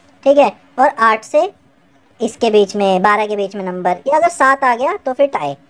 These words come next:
तो यहाँ पर मैंने जो दस रुपये लगा दिया है वो है green team पे लगा दिया, यानी आठ से बारह number के बीच में आएगा, ये प्रेडिक्ट कर रहा हूँ मैं। ठीक,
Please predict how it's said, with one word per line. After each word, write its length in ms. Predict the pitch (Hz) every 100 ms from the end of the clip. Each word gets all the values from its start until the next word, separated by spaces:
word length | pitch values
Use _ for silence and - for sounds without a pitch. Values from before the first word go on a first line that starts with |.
| _ _ -
तो 80 | 294
यहाँ 200 | 277 233
पर 160 | 277
मैंने 320 | 262 214 226
जो 80 | 254 226
दस 180 | 208
रुपये 180 | 226 240
लगा 220 | 226 185 180
दिया 160 | 190
है 60 | 196
वो 80 | 196
है 120 | 254
green 260 | 233 208 208
team 160 | 214 202
पे 80 | 208
लगा 220 | 170 160
दिया, 120 | 170 202
यानी 220 | 196 277 190
आठ 220 | 185 185
से 120 | 262
बारह 320 | 202 175 220 - _ _ -
number 300 | 190 190 185
के 100 | 220
बीच 240 | 202 175
में 80 | 247
आएगा, 280 | 226 220 170
ये 140 | 180 269
प्रेडिक्ट 440 | 247 247 269 -
कर 160 | 202 170
रहा 120 | 156
हूँ 120 | 143
मैं। 120 | 143 147 _
ठीक, 200 | - 302